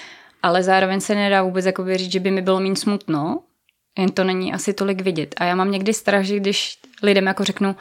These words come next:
„Jo, jsem v pohodě,“ tak oni si, „No, tak už zapomněla, už je to jako jedno.“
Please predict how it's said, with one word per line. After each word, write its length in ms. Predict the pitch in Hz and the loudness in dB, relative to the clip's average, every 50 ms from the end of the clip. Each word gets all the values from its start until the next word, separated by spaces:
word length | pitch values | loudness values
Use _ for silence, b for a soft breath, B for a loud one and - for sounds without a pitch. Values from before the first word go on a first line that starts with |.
| B B B B B | B B B B B
„Jo, 120 | - 170 170 | 0 0 2
jsem 160 | - - - | 2 0 0
v 80 | - | 0
pohodě,“ 440 | - - 180 165 170 151 160 165 165 | 0 -4 -2 -2 -2 -4 -4 -6 -6
tak 160 | 170 - 170 | -6 -6 -4
oni 200 | 185 180 180 175 | -2 -2 -2 -2
si, 160 | 170 - - 170 170 - | -4 -6 -6 -6 -6 -4
„No, 220 | 175 170 170 170 | -2 -2 -2 -4
tak 240 | 165 - - 151 131 | -4 -2 -2 -2 -2
už 120 | 151 170 156 | -2 -6 -6
zapomněla, 520 | 151 143 147 147 151 156 156 156 156 156 | -8 -8 -6 -6 -4 -4 -4 -6 -6 -6
už 120 | 156 151 | -6 -6
je 160 | 151 156 160 156 | -6 -8 -6 -4
to 100 | - 175 | -4 -4
jako 220 | 175 170 - 202 | -4 -2 -2 -2
jedno.“ 280 | 180 170 165 156 160 | -2 -2 -2 -2 -4